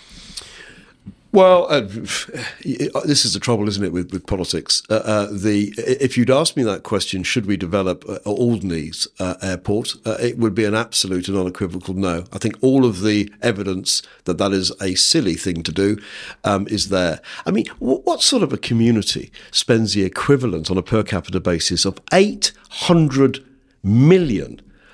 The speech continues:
o-, o-, o-, on, on two thousand souls, uh, when we're all scrabbling around in the larger island to decide whether we can even afford to spend five hundred and fifty million over the next ten years o-, o-, on Guernsey-based infrastructure projects?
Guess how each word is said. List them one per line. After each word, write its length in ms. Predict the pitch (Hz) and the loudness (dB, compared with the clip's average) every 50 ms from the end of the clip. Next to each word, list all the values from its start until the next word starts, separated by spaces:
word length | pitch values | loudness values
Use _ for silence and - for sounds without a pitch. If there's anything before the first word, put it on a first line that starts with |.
| - - - | -16 -8 -4
o-, 120 | - - - | -4 -2 0
o-, 180 | 117 110 104 - | 2 0 2 2
o-, 200 | - 113 110 104 - | 2 0 0 0 2
on, 260 | 123 113 110 110 104 | 2 2 2 2 0
on 180 | - 110 107 101 | 0 -2 -2 0
two 180 | - - 135 131 | 2 2 2 2
thousand 400 | - 120 104 98 90 85 90 85 | 2 2 0 0 0 -2 -2 -2
souls, 680 | - - 135 123 107 82 71 - - - - - - _ - - - - - - | 0 2 2 2 2 0 -2 -4 -4 -4 -6 -6 -6 _ -18 -20 -20 -12 -2 0
uh, 160 | 127 123 120 | 2 2 2
when 260 | - 180 143 151 151 | 2 4 4 6 6
we're 120 | 147 143 147 | 6 4 4
all 140 | 165 175 151 | 4 4 4
scrabbling 520 | - - - 147 135 117 120 117 110 107 | 2 2 4 2 2 4 2 2 4 4
around 440 | 107 110 117 120 113 110 104 101 98 | 4 6 6 6 4 4 2 2 2
in 120 | 110 104 | 2 2
the 80 | 101 104 | 2 4
larger 420 | 113 131 135 135 120 110 98 92 | 4 4 4 2 2 0 -2 -2
island 380 | 85 82 85 92 104 107 110 - | -2 0 0 0 0 0 -2 -4
to 80 | - - | -6 -8
decide 480 | - 110 - - 139 127 120 117 113 | -4 -2 0 2 2 2 2 2 2
whether 220 | 123 135 131 131 123 | 0 0 2 2 2
we 140 | 123 131 127 | 2 2 2
can 200 | - 139 127 135 | 2 2 4 4
even 240 | 135 135 131 135 | 4 4 4 2
afford 360 | 127 - - - 156 160 - - | 0 0 0 0 0 0 0 0
to 60 | - | -2
spend 440 | - - - 180 185 151 113 92 - | 0 2 2 4 4 4 2 0 -2
five 260 | - 107 101 101 87 | 0 0 0 0 0
hundred 240 | 95 98 95 85 92 | -2 -4 -4 -4 -4
and 100 | 98 87 | -4 -2
fifty 280 | - 104 95 - 104 | -2 -4 -2 -2 -2
million 320 | 98 98 104 110 117 117 120 | 0 0 2 2 4 4 4
over 160 | 123 123 127 | 2 2 2
the 100 | 127 127 | 2 2
next 240 | 135 135 135 - - | 2 0 -2 -4 -2
ten 220 | 147 139 135 139 | 0 2 4 4
years 320 | 139 139 147 147 139 - - - - - - - | 4 4 4 4 2 0 -6 -10 -16 -18 -8 -4
o-, 120 | 151 147 - | -4 -2 0
o-, 180 | 170 156 156 - | 0 0 0 2
on 240 | 147 147 143 143 143 | 2 2 2 2 2
Guernsey-based 640 | 135 160 165 160 147 117 104 - 90 82 82 - 92 | 4 4 4 4 4 2 0 -2 -2 -2 -2 -4 -6
infrastructure 460 | 85 - - - - 80 - - - | -6 -6 -4 -6 -6 -6 -8 -12 -10
projects? 460 | - - 76 69 - 65 - - - | -6 -6 -6 -6 -6 -10 -12 -12 -18